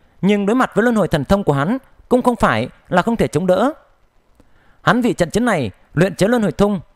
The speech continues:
món đồ vật mạnh nhất, thế nhưng lại rơi vào trong tổ đình, bị sát trận trấn áp, không thể triệu hồi món đồ vật này được. Nếu gọi được luân hồi thung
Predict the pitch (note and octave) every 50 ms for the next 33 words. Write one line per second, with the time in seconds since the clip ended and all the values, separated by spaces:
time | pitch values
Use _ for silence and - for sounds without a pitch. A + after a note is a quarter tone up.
0 | _ _ - C#3+ F3 A3+ C4 A#3+ - E3+ - - D3 D#3 D#3+ F3 G3 B3 C#4+ -
1 | _ _ _ _ - B3 B3 B3 B3 A#3+ A3+ - D3 - A3+ A3+ F#3+ E3 - -
2 | G3+ G#3 G#3 A3 - - _ _ _ _ _ _ _ _ _ _ _ - G3 D#3
3 | C#3 E3 E3 D3 B2 G2+ - _ _ _ _ - F3 G#3 F#3+ F3 - - - -
4 | G#3 C#3+ - E3 F3 G3+ A#3+ D4 - - _ - - _ - - B3 A#3 A3+ D#3
5 | - F#3 D#3+ E3 E3 D3 C3 C3 F3 B3 B3 G3 - D#3+ - D#3+ D3+ C#3+ D3+ C#3+
6 | C3+ - - _ _ _ _ _ _ _ _ _ _ _ _ _ _ _ - C#3+
7 | E3+ A#3+ A#3+ A#3+ G3 F3 - - A3 A3 G3+ D3+ - - F#3+ F#3+ F#3+